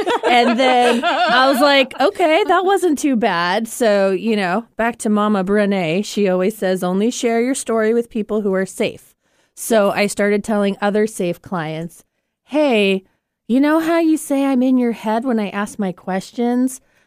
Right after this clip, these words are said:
Speaker 2: They're actually my experiences, not questions I found somewhere. I'm using my own life to help bring out the details of yours, to understand what you're going through and be a better provider," which is weird because as a provider, you're taught not to share.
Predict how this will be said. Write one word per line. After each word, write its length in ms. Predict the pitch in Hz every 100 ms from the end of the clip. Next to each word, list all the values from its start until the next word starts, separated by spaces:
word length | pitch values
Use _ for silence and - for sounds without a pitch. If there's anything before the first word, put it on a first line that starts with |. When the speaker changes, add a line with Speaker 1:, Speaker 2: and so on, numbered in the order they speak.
| _ -
Speaker 2:
They're 400 | 202 220 254 254 233
actually 520 | 226 226 - 233 226
my 200 | 196 185
experiences, 1120 | 180 - - 196 185 165 151 - 143 127 -
not 220 | 170 -
questions 520 | - 202 - - 196
I 140 | 175 175
found 480 | - 202 196 185 -
somewhere. 580 | 190 165 160 151 123 95
I'm 180 | 180 185
using 520 | 202 247 233 226 214
my 200 | 196 196
own 240 | 233 214
life 640 | 196 269 294 170 180 - _ _ _ _ -
to 140 | 262
help 320 | 220 226 220 220
bring 280 | 220 226
out 180 | 220 202
the 100 | 208
details 640 | 185 214 214 220 196 190 175
of 140 | 175
yours, 640 | 226 339 196 180 180 185 - _ _
to 40 | 220
understand 460 | 220 214 226 226
what 120 | 208 165
you're 100 | 180
going 400 | 220 254 240 220
through 260 | - 175
and 100 | 185
be 140 | 190 302
a 60 |
better 280 | 208 196 185
provider," 720 | 185 160 151 147 131 71 71 _ _ _ -
which 200 | 214 214
is 120 | 196
weird 360 | 214 277 143 165
because 260 | 170 180
as 180 | 180 185
a 20 | 190
provider, 380 | 190 185 196 185
you're 120 | 175
taught 220 | 185 160
not 160 | 160 147
to 60 |
share. 280 | - 151